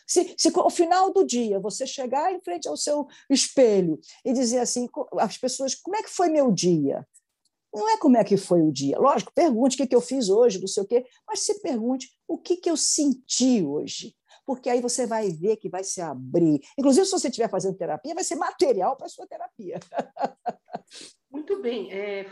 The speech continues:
Speaker 2: Falando de Sentimentos com Beatriz Breves, é o título da sua obra.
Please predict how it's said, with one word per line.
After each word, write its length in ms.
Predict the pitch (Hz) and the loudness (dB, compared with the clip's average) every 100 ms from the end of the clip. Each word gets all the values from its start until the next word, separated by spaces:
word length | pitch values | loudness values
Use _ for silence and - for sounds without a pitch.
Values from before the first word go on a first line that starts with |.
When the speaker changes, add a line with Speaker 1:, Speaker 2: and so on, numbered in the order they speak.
| - | -10
Speaker 2:
Falando 420 | 247 240 330 330 | -8 -6 -8 -8
de 80 | 269 | -12
Sentimentos 640 | - 247 226 208 220 - | -16 -16 -14 -16 -16 -18
com 160 | - 208 | -20 -12
Beatriz 420 | 196 190 185 180 | -10 -10 -16 -16
Breves, 720 | 165 175 196 240 240 - - | -12 -10 -10 -12 -18 -20 -18
é 80 | 175 | -18
o 60 | |
título 360 | 170 190 202 202 | -16 -18 -14 -12
da 120 | 180 | -12
sua 320 | 185 185 180 | -14 -14 -10
obra. 500 | 175 190 254 311 320 | -8 -8 -8 -12 -16